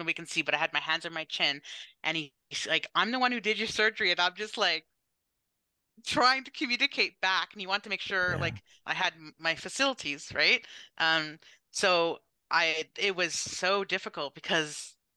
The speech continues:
Speaker 1: all the, the meds and everything I was on. But I just remember him saying, "I didn't know if you wanted me to take a picture, so I didn't."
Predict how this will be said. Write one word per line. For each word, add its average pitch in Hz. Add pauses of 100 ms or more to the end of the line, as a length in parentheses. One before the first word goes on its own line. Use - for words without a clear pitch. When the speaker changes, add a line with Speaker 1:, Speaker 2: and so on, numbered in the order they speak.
(640)
Speaker 1:
all 170
the, 151 (600)
the -
meds 180
and 180
everything 151
I 135
was 135
on. 165 (320)
But 185
I 202
just 247
remember 214
him 202
saying, 175 (380)
"I 170
didn't 202
know 233
if -
you 202
wanted 196
me 190
to 185
take -
a -
picture, 151
so 180
I 160
didn't." 156